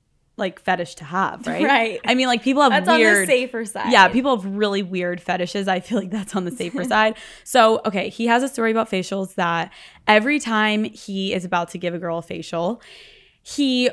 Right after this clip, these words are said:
Speaker 1: pulls out his phone right when he's about to come. And most of the time, the girls know that he's gonna do this. And I'll get into that later of why, how these girls are like, "Yeah, sure, go for it. Film me."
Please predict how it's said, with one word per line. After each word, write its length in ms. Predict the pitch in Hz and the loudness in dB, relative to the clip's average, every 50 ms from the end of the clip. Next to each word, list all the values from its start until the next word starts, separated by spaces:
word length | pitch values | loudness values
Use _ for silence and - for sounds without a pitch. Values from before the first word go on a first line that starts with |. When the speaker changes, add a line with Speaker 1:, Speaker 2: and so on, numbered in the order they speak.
| 226 | -2
Speaker 1:
pulls 240 | - 233 226 220 208 | -2 0 0 2 4
out 140 | 247 233 254 | 4 2 2
his 180 | 269 294 262 - | 2 -2 -2 -2
phone 520 | - 220 202 190 185 190 196 240 277 285 - _ | -2 0 0 0 0 0 0 -2 -2 -4 -6 _
right 180 | 220 202 196 196 | 0 0 2 2
when 100 | 214 220 | 2 0
he's 140 | 226 220 | 0 0
about 180 | 208 220 202 202 | 2 2 0 0
to 60 | - 247 | 0 -4
come. 480 | - 196 196 170 165 170 196 247 254 - _ _ _ | -4 -2 -2 -2 -2 -2 -4 -6 -6 -10 _ _ _
And 300 | 220 220 214 214 220 214 214 | 0 2 2 2 0 2 2
most 220 | 220 220 233 226 | 2 2 2 2
of 60 | 262 | -2
the 60 | 247 240 | -4 -2
time, 200 | 233 233 220 226 | -2 0 0 0
the 60 | 214 | -2
girls 280 | 196 208 202 196 190 185 | -2 0 -2 -2 -2 -2
know 280 | 196 190 190 185 190 190 | -2 -2 0 0 2 0
that 120 | 190 - | 0 -2
he's 280 | - - 190 180 170 - | -2 -4 -6 -6 -4 -4
gonna 180 | - 185 180 | -4 -4 -4
do 160 | 170 170 175 | -4 -4 -6
this. 220 | 165 170 170 180 180 | -6 -6 -6 -6 -4
And 100 | 196 185 | -4 -4
I'll 100 | 180 175 | -2 -2
get 120 | 180 180 | -4 -6
into 140 | 180 180 - | -6 -6 -6
that 160 | 180 170 - | -8 -6 -4
later 240 | - 175 170 170 165 | -4 -4 -2 -4 -4
of 160 | 165 160 - _ _ | -6 -8 -12 _ _
why, 520 | 196 170 180 180 175 175 175 180 180 185 - | -8 -4 -2 -2 -2 -2 -4 -6 -8 -10 -12
how 240 | - - - 185 180 | -16 -4 -2 -2 0
these 200 | 180 180 175 170 - | 0 -2 -4 -6 -6
girls 300 | - 175 170 165 165 170 | -6 -6 -6 -6 -6 -8
are 100 | 175 165 | -8 -8
like, 180 | 165 175 - | -10 -8 -6
"Yeah, 140 | 285 320 349 | -6 -4 -4
sure, 240 | 311 - - 294 311 | -6 -6 -8 -6 -4
go 160 | 277 269 294 | -2 -2 -4
for 240 | 311 - 262 233 202 | -4 -4 -4 -4 -4
it. 140 | 190 185 190 | -4 -6 -4
Film 220 | - - 240 247 247 | -4 -2 -2 0 -2
me." 220 | 220 175 175 190 | -2 -4 -8 -10